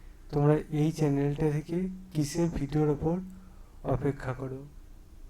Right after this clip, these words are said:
শুধু এটুকুনি তোমরা কমেন্ট করো, আমরা চেষ্টা করব পরবর্তী ভিডিওগুলো তার উপরে ভিডিও করার। তোমাদের খুঁটিনাটি তথ্য যা দরকার সব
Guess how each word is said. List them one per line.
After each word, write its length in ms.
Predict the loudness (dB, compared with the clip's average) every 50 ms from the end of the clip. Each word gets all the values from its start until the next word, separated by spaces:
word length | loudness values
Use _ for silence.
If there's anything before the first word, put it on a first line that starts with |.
| -18 -18 -18 -18 -18 -18 -18 -18 -18 -18 -16 -16 -16 -18 -18 -18 -18 -10 -2
শুধু 200 | 2 2 6 6 6 6 6 4
এটুকুনি 340 | 4 6 6 8 10 10 10 10
তোমরা 180 | 10 8 8 8 6 6
কমেন্ট 260 | 6 6 6 6 4 4
করো, 140 | 6 4 4 4 4 4
আমরা 160 | 4 4 4 4 2
চেষ্টা 240 | 0 -2 0 0 0 4
করব 120 | 4 2 4 4 4
পরবর্তী 340 | 4 4 4 2 2 2 2 2
ভিডিওগুলো 360 | 2 4 2 2 4 4 4 2 2 0
তার 140 | 0 2 2 0
উপরে 180 | 2 2 2 2 2 2
ভিডিও 200 | 0 0 -2 -4 -4
করার। 240 | -6 -6 -6 -8 -12 -14 -18 -20 -20 -18 -18 -20 -20 -20 -20 -20 -20 -20 -20 -18 -18 -18 -18 -18 -18 -10 0
তোমাদের 280 | 4 8 10 10 10 10 8 6
খুঁটিনাটি 500 | 4 4 4 6 6 6 6 6 4 4 4 2
তথ্য 200 | 2 2 0 0 2 2 2 0 -2 -4 2 2
যা 100 | 4 4 4 4 2
দরকার 360 | 2 2 0 -2 -2 -4 -4 -6 -10 -16 -18 -20 -20 -18 -18 -18 -18 -16 -12 -6 2
সব 180 | 4 4 4